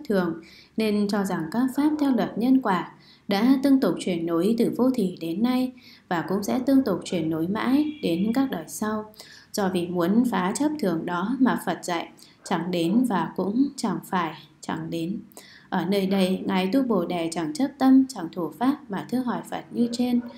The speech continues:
Bởi vậy nên Phật cũng dùng tâm vô trú mà đáp lại rằng, "Bồ Tát tín giải Bát Nhã Ba La Mật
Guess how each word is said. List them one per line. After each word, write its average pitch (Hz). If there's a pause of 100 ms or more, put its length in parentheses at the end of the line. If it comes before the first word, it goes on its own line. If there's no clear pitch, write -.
(260)
Bởi 190
vậy 190
nên 269
Phật 180
cũng 220
dùng 190
tâm 247
vô 254
trú 208 (100)
mà 233
đáp 254
lại -
rằng, 160 (580)
"Bồ 185
Tát 269
tín 214
giải 185
Bát 247
Nhã 240
Ba 269
La 269
Mật 175